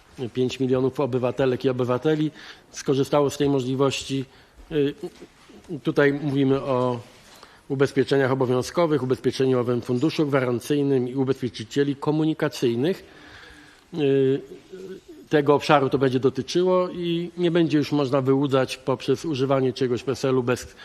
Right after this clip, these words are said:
tak bezproblemowo, jak to do tej pory było. Y, chyba bardzo ważna sprawa,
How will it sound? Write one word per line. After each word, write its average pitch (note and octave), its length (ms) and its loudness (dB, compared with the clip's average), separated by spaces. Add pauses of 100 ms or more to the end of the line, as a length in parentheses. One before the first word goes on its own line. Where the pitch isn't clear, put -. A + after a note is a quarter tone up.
(400)
tak B2 140 -2
bezproblemowo, C#3 920 4
jak C3+ 200 -4
to C3 140 0
do B2+ 100 2
tej A#2+ 140 0
pory A#2 240 -2
było. D3+ 320 0 (720)
Y, E3+ 320 -2 (1300)
chyba D#3 200 0
bardzo D3 400 4
ważna C3 300 4
sprawa, C3+ 480 0